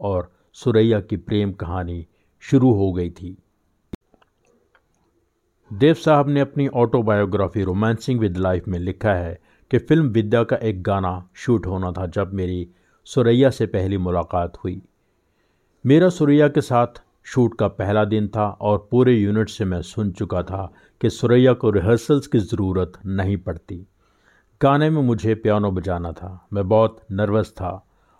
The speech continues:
और मैं नहीं चाहता था कि मेरी वजह से कोई रीटेक हो, इसलिए सुरैया के आने से पहले मैं पियानो के पास एक स्टूल पर बैठकर पियानो पर अपनी उंगलियां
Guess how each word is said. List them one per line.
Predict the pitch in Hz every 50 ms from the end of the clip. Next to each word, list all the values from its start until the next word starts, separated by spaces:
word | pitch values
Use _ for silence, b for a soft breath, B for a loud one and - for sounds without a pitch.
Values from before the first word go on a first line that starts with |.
| _ -
और | 120 120
मैं | 107 120 127 143 160
नहीं | 170 170 165
चाहता | 127 - 123 95 92 - - 98
था | - - 90 90
कि | - -
मेरी | 104 101 104 110 110
वजह | 101 90 95 92 104
से | 90 - 110
कोई | 95 - 98 95 90 90 95
रीटेक | 92 104 107 98 87 - 101 90 85 -
हो, | - 101 92 87 - _ _ _ _ _ _ _ _ _
इसलिए | - 151 143 - - 165 160 151
सुरैया | - - 120 120 117 117 120 123
के | 117 - 131
आने | - - 110 104 104 95
से | 80 92
पहले | 90 - - 104 98 104 104 92 85 82 80 - _ _ _ _ _ -
मैं | 110 113 107 90
पियानो | - 113 107 110 110 113 107
के | 92 104
पास | - _ - 104 98 92 82 - - _ -
एक | 107 101 - - _ _ _ _
स्टूल | - - - 143 139 139 135
पर | - - 127 107
बैठकर | 85 - 107 107 104 - - - 95 85
पियानो | - - 113 107 110 113 117 104
पर | - 110
अपनी | 98 95 - - 101 95
उंगलियां | 95 92 90 90 87 90 90 85